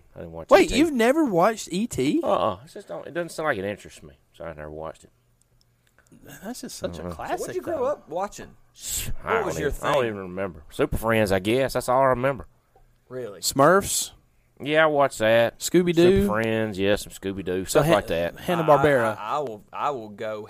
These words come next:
Speaker 3: ham on some Hanna-Barbera,
Speaker 2: Yeah.
Speaker 3: especially
Speaker 1: But, but when I was
Speaker 3: Scooby-Doo.
Speaker 1: growing up, it was just Saturday morning. That was it.
Speaker 2: Y-,
Speaker 3: Yeah.
Speaker 2: that's true.
Speaker 1: And you was out doing other
Speaker 2: Well,
Speaker 1: stuff.
Speaker 2: that's what, that's where it was with us, too, 'cause it was forever before we ever got
Speaker 1: Yeah.
Speaker 2: cable or
Speaker 1: I mean, it wasn't like every day.
Speaker 2: anything
Speaker 1: Well,
Speaker 2: like
Speaker 1: we didn't
Speaker 2: that.
Speaker 1: have cable T V. Them
Speaker 2: Right.
Speaker 1: cartoons wasn't on every day. It's just Saturday morning. That was
Speaker 2: Right.
Speaker 1: it.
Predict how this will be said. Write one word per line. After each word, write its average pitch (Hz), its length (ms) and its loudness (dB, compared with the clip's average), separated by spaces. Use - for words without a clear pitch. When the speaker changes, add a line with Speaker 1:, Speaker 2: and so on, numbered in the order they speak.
Speaker 3:
ham 123 320 -14
on 101 120 -16
some 104 160 -20
Hanna-Barbera, 101 600 -18
Speaker 2:
Yeah. 87 80 -18
Speaker 3:
especially 123 300 0
Speaker 1:
But, 196 120 -4
but 220 100 4
when 254 120 6
I 339 80 6
was 349 100 2
Speaker 3:
Scooby-Doo. 233 40 -8
Speaker 1:
growing 233 240 4
up, 247 140 2
it 202 40 0
was 185 80 4
just 185 200 -4
Saturday 185 280 4
morning. 147 380 -2
That 156 140 -2
was 95 140 -10
it. 113 340 -4
Speaker 2:
Y-, 156 120 0
Speaker 3:
Yeah. 127 80 -2
Speaker 2:
that's 202 180 8
true. 135 220 4
Speaker 1:
And 117 80 0
you 262 60 -6
was 233 100 -6
out 190 180 -2
doing 160 180 0
other 170 220 2
Speaker 2:
Well, 262 140 8
Speaker 1:
stuff. 277 100 4
Speaker 2:
that's 277 160 2
what, 302 140 -6
that's 233 200 -6
where 277 140 -4
it - 60 -6
was 208 200 -2
with 180 120 -2
us, 202 180 -2
too, 175 220 0
'cause 127 120 -4
it 156 40 -4
was 170 140 -4
forever 120 360 -4
before 107 280 -10
we 117 180 -6
ever 92 160 -12
got 92 300 -8
Speaker 1:
Yeah. - 60 -18
Speaker 2:
cable 117 320 -2
or 98 160 -6
Speaker 1:
I 92 60 -6
mean, 165 60 2
it - 20 4
wasn't 214 180 4
like 185 160 6
every 156 180 4
day. 156 100 6
Speaker 2:
anything 180 200 4
Speaker 1:
Well, 135 140 6
Speaker 2:
like 143 60 0
Speaker 1:
we 170 40 2
didn't 160 80 -4
Speaker 2:
that. 170 40 2
Speaker 1:
have 165 100 2
cable 170 220 0
T 175 180 0
V. 175 240 2
Them 160 180 -4
Speaker 2:
Right. - 120 -4
Speaker 1:
cartoons 170 280 0
wasn't 165 200 2
on 185 200 2
every 104 140 0
day. 107 100 6
It's 113 80 -2
just 160 160 -2
Saturday 175 240 6
morning. 135 340 0
That 143 120 2
was 110 100 2
Speaker 2:
Right. 131 120 2
Speaker 1:
it. 107 160 0